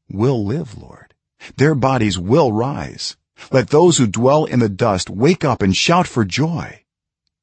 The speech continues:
Your dew is like the dew of the morning.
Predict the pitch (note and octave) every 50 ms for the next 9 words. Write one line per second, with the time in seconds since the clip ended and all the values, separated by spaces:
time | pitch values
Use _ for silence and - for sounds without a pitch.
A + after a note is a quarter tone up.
0 | _ - - - - A2 A#2+ D3+ F#3 F#3+ E3 A#2 G2+ A#2+ C3+ C3 A2 F#2 F2+ -
1 | A2+ A2 A#2+ A#2+ A2 G#2 - G2 E2+ E2+ F#2+ A#2 C3 D3 D#3+ - - C3 A#2 B2+
2 | A#2+ A#2 A2 G#2+ G#2 F#2+ D2+ B1 - -